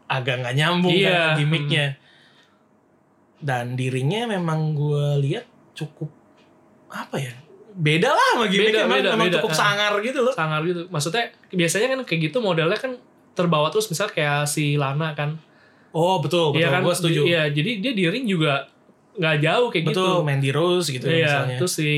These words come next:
Speaker 2: eh, Maryse juga sama kan.
Speaker 1: Maryse
Speaker 2: Nah.
Speaker 1: juga.
Speaker 2: Nah, ini kayak bisa beda nih, men.
Speaker 1: Menarik sih. Gue, gue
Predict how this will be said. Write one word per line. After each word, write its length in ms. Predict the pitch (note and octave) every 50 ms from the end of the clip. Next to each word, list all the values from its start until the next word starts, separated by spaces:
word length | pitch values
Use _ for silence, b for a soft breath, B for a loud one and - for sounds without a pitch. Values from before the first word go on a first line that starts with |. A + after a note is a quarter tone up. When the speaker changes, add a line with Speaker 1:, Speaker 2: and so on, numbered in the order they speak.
| C#3+ C#3+ D3
Speaker 2:
eh, 560 | - _ _ D#3+ C#3+ C#3 C3+ C3 C3 C3+ C3+ C#3 D3
Maryse 360 | - D3 C#3 C3+ D3+ F3 F3 -
juga 160 | D#3+ D3 D3+
sama 260 | C#3 D3 C#3+ D#3+ F3+
kan. 140 | F3+ E3 D3
Speaker 1:
Maryse 280 | D3+ E3 F3 F3+ E3 -
Speaker 2:
Nah. 100 | E3+ D#3
Speaker 1:
juga. 220 | D3 D3 D3 D3 D3+ D#3+ - - _ _ _ _ _ _ _ _ _ _ _ _ _ _ _ _ _ _ _ _ _ _ _ _
Speaker 2:
Nah, 120 | - C#3+
ini 240 | C#3 E3 C4 - - - - _ - _ _ _
kayak 180 | - - F3 C#4
bisa 140 | D4 - F3+
beda 320 | D3+ D#3 A3 C#4+ - G#3+ -
nih, 140 | D#3+ D3 C#3
men. 180 | C3+ C3+ C3+ C#3 - - B B B B B B B B B B _
Speaker 1:
Menarik 280 | E4 F#4 F#4+ G4 E4 G#3
sih. 220 | F#3 D3 D#3+ D#3+
Gue, 240 | E3+ D#3 D3 G#3+ C4+ C#4+ - - - _
gue 200 | - F3 A#3